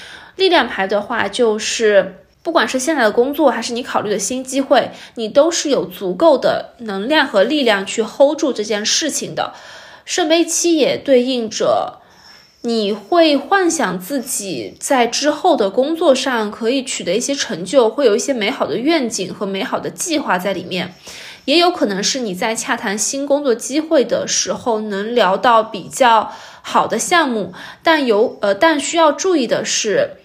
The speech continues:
嗯，不要把这些计划变成空中阁楼，需要去落实它。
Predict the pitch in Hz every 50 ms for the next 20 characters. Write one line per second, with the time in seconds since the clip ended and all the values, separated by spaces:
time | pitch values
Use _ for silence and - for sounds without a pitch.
0 | _ _ _ _ - - 202 196 190 185 190 214 - 214 254 285 311 302 294 190
1 | 165 - 202 233 247 233 233 233 - 262 240 233 233 247 226 208 196 185 - -
2 | 262 240 214 220 233 208 208 214 - 285 285 294 285 277 285 269 220 190 190 202
3 | 185 185 180 196 196 - - - - - 254 269 262 247 233 240 - 269 285 330
4 | 311 214 214 - - - - - 202 185 190 196 190 -